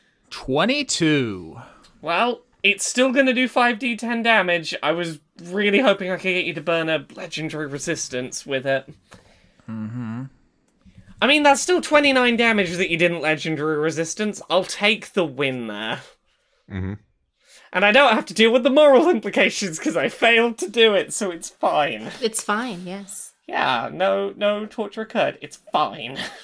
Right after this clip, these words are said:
Speaker 1: Well, that's an interesting spell because it doesn't do half damage on a success, huh?
Speaker 2: Yeah, it, it does, it does full damage. It just doesn't put them in the cage where if, 'cause if,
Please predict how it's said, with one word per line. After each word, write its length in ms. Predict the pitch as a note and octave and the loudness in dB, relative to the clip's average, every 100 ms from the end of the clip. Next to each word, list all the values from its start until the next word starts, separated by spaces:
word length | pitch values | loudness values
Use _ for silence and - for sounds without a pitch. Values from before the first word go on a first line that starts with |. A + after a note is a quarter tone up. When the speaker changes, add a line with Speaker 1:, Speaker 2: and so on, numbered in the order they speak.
| _ _ _ _ _ _ _ _ - _ - - - - _ _ - | _ _ _ _ _ _ _ _ -20 _ -14 -12 -12 -14 _ _ 0
Speaker 1:
Well, 140 | D#3+ | 2
that's 180 | F#3+ E4 | 2 0
an 60 | |
interesting 340 | C#4+ C4 A#3 F#3+ | -2 -2 -2 -2
spell 260 | - A#3+ | 0 0
because 240 | F3 D3 C#3 | 0 -2 -2
it 100 | C#3 | -2
doesn't 260 | D3 D3+ | -2 -2
do 160 | C3+ C3+ | -2 -2
half 300 | D3 C#3+ C#3 | 0 0 0
damage 400 | D3 C3 C3 B2+ | -2 0 -2 -2
on 160 | B2+ B2 | -2 -2
a 140 | A2+ | -4
success, 540 | - A2 D#3 F#3 C3+ | -8 -8 -4 -4 -4
huh? 260 | B2 C3+ G#3+ - _ _ _ _ _ _ _ _ _ | -8 -8 -8 -12 _ _ _ _ _ _ _ _ _
Speaker 2:
Yeah, 360 | E3+ F3 A#3+ - - | -2 2 2 2 0
it, 180 | G#3+ - - | 0 2 0
it 180 | B3 | 2
does, 280 | A3 B3+ G#3+ G#3 | 4 4 4 0
it 140 | B3 | 2
does 200 | B3 B3 | 4 2
full 260 | - B3+ C4+ | 2 2 4
damage. 460 | C4+ B3 A#3 A3+ G3+ | 2 4 0 -2 -4
It 240 | G3 F3+ | -4 -6
just 360 | - G3+ F#3 - | 0 0 0 0
doesn't 340 | G#3 F#3+ F#3+ | 0 0 -4
put 180 | G3+ - | -4 -4
them 120 | F3+ | -2
in 140 | F3 E3 | -2 -4
the 60 | |
cage 400 | D#3+ F3+ D#3 D3+ | -2 0 0 -2
where 180 | D#3+ D#3 | -4 -4
if, 220 | D#3 - D#3+ | -4 -8 -6
'cause 180 | A3 F#3 - | -4 -2 0
if, 180 | A#3 | -2